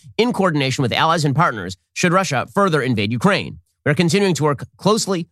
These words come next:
with our allies and partners, including Ukraine, on next steps and on Russia's ongoing escalation ac-, along the border with Ukraine. So no crushing sanctions in response to what Putin just did, which is effectively annex a couple of territories more, right? He took Crimea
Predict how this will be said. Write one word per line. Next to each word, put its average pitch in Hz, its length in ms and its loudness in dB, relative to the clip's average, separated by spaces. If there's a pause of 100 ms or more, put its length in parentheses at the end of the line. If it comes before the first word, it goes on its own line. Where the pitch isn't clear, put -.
(100)
with 123 120 -2
our 120 140 0
allies 151 280 2
and 120 100 -2
partners, 147 320 0
including 175 320 2
Ukraine, 123 340 0
on 107 160 -2
next 107 180 -4
steps 180 260 0
and 117 80 -2
on 110 80 0
Russia's 139 280 0
ongoing 180 340 2
escalation 123 520 -2
ac-, 101 80 -4 (100)
along 143 300 2
the 143 80 2
border 123 160 -2
with 120 140 -2
Ukraine. 101 240 -4 (160)
So 151 300 0 (480)
no 202 220 4
crushing 92 420 -8 (120)
sanctions 104 480 -4
in 135 100 -4
response 127 420 0
to 113 280 -2
what 123 240 0 (280)
Putin 127 240 2
just 123 180 -2
did, 147 220 0
which 110 160 -6
is 120 160 -4
effectively 147 560 -2
annex 131 320 -2
a 123 40 -4
couple 113 240 -4
of 98 80 -4
territories 101 520 -2 (200)
more, 165 280 2
right? 90 120 -8
He 98 60 -8
took 117 120 -8
Crimea 135 440 0